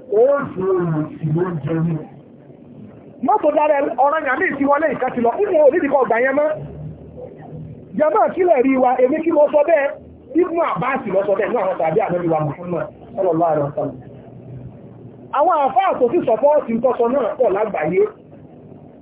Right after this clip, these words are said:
Alákọ̀ọ́kọ́, àfáà wa Ibn Abbas, Ọlọ́run bá ni yọ́nú sí wọn. Nígbà táwọn ń ṣàlàyé ááyà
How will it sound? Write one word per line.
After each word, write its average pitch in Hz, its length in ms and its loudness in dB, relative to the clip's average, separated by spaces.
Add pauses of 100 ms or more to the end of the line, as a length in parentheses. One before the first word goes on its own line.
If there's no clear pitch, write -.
(880)
Alákọ̀ọ́kọ́, 269 680 2 (720)
àfáà 285 440 2
wa 302 160 4
Ibn 330 160 -2
Abbas, 247 540 0 (300)
Ọlọ́run 262 380 2
bá 240 120 2
ni 220 120 -2
yọ́nú 226 280 2
sí 226 140 -2
wọn. 196 200 2 (580)
Nígbà 339 420 0
táwọn 277 380 2
ń 254 160 0
ṣàlàyé 226 540 2 (140)
ááyà 254 440 0